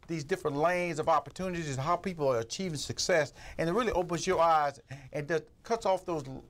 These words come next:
those limits that you put on yourself. And then we're gonna go up with man Darius Wilson, the owner of J F C Health and Fitness Boot Camp,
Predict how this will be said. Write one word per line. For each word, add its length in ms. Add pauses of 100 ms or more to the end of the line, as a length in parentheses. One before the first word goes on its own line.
those 220
limits 480
that 160
you 40
put 200
on 160
yourself. 480 (360)
And 140
then 140
we're 60
gonna 200
go 180
up 100
with 100
man 280
Darius 380
Wilson, 400 (300)
the 120
owner 260
of 120
J 260
F 100
C 200
Health 400
and 140
Fitness 360
Boot 300
Camp, 320